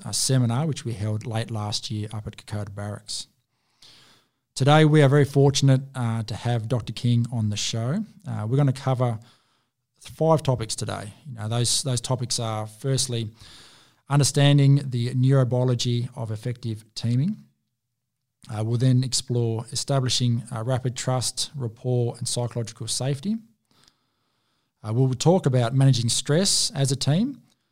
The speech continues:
in volatile, uncertain, complex, uh, and ambiguous environments,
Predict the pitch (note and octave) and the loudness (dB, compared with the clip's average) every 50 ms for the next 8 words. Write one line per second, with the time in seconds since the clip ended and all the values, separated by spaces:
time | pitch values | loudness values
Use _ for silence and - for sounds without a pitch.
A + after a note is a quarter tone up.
0 | _ _ _ B2 A#2 G#2 C3 C3+ C#3 C3 C3+ - C3 C3 C3 C3+ C3+ C3+ C3+ C3+ | _ _ _ -14 -6 0 2 4 4 4 4 2 0 2 4 4 2 2 0 -2
1 | B2+ B2 A#2+ - - - C3+ C3+ C3+ C3+ - B2+ B2+ B2 B2 - - _ - C3 | -2 0 0 0 2 2 2 2 2 2 2 2 2 2 0 -2 -8 _ -2 0
2 | C3 B2 B2 - B2+ B2 - - - - - - - _ - A#2+ A2 G#2+ A#2+ A#2+ | 0 0 0 -2 -4 -4 -2 -2 -4 -2 -4 -6 -10 _ -10 -8 -8 -6 -4 -2
3 | B2 B2 A#2+ A2+ B2+ B2 A#2 B2+ A#2+ A#2 - - - - - - - A#2 A2+ G2+ | 0 0 0 0 -2 -4 -4 -2 -4 -2 -2 -2 -4 -6 -8 -10 -4 -4 -2 0
4 | B2 B2+ C#3 D#3 F#3+ A#3+ B3 - - - | 2 2 2 2 2 0 -2 -6 -8 -8